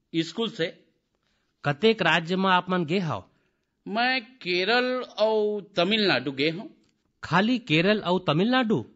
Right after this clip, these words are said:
Speaker 1: हाँ।
Speaker 2: त आप मन दिल्ली आना चाहू?
Speaker 1: हाँ सर, अब मैं दिल्ली विश्वविद्यालय में उच्च शिक्षा बर आवेदन करत हूँ।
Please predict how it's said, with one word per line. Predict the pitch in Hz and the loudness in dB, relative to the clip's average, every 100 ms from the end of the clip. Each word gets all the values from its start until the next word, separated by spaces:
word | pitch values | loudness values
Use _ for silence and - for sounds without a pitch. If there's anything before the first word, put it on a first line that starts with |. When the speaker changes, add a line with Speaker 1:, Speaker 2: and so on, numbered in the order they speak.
| _ | _
Speaker 1:
हाँ। | 160 190 127 - _ _ _ _ _ | -2 0 -2 -8 _ _ _ _ _
Speaker 2:
त | 151 160 175 180 - - | 0 2 2 -2 -4 0
आप | 139 160 | 0 2
मन | 180 190 | 0 0
दिल्ली | 135 139 185 | 0 0 0
आना | 151 160 | 0 -2
चाहू? | 151 120 120 254 127 - _ | -2 -4 0 -2 -2 -8 _
Speaker 1:
हाँ | 147 220 | 0 0
सर, | 240 185 - - _ _ _ _ - | 2 -2 -4 -12 _ _ _ _ -4
अब | 147 185 | -4 -2
मैं | 208 226 180 | -2 -2 -2
दिल्ली | 151 165 220 | -2 -2 -4
विश्वविद्यालय | 208 196 - 190 180 160 151 156 190 | -6 -8 -8 -8 -6 -2 0 0 -2
में | 180 185 196 - | -2 -4 -6 -8
उच्च | 190 190 202 | -12 -8 -6
शिक्षा | 185 180 156 190 | -6 -8 -6 -4
बर | 185 190 185 - _ _ | -2 -2 -4 -14 _ _
आवेदन | 139 139 139 151 131 | -2 0 0 -2 -4
करत | 123 156 156 | -4 -4 -4
हूँ। | 190 | -10